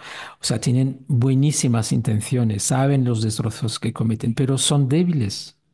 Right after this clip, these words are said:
débiles a nivel de fuerza, porque es el único lenguaje que, que se entiende en esta región, desgraciadamente. Los que tienen la fuerza son los que mandan.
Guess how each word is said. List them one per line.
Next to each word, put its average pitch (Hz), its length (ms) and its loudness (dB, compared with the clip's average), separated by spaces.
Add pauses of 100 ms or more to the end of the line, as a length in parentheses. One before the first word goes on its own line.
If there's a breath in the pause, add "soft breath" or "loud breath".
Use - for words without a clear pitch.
(160)
débiles 135 540 2 (420 loud breath)
a - 80 2
nivel 123 240 2
de 127 100 2
fuerza, 147 520 -4 (240 loud breath)
porque - 240 -2
es 139 120 0
el 139 160 2
único 190 400 4
lenguaje 131 760 0
que, 113 440 0 (580 loud breath)
que 123 120 -2
se - 120 0
entiende 135 400 2
en 131 100 4
esta 123 220 -2
región, 117 340 2
desgraciadamente. 113 840 0
Los 120 160 0
que 120 100 -2
tienen 175 240 4
la 180 60 4
fuerza 170 440 0 (220 loud breath)
son - 160 0
los 127 140 2
que 131 100 2
mandan. 110 480 2